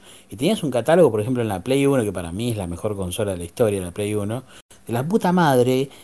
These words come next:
y tenías un año, eh, tenías el Resident Evil tres y al otro año tenías Metal Gear, que era otra obra maestra,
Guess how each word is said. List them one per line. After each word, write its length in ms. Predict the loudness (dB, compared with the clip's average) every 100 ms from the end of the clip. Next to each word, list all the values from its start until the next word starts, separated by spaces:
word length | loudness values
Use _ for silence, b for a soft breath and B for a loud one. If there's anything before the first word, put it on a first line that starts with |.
| b
y 120 | -2
tenías 340 | 2 4 2 2
un 100 | 2
año, 280 | 4 4 2
eh, 640 | 0 0 2 0 0 -2 -2
tenías 400 | 2 2 0 -6 b _ _ -6
el 300 | 0 2 4
Resident 320 | 4 4 4
Evil 180 | 4 2
tres 400 | 4 6 6 4
y 20 |
al 80 | 2
otro 160 | 2 2
año 160 | 4
tenías 220 | 2 0 0
Metal 360 | 0 0 0
Gear, 520 | 2 4 6 6 4
que 120 | 0 0
era 160 | 0
otra 260 | 2 0 2
obra 200 | 2 0
maestra, 480 | -2 -4 -4 -4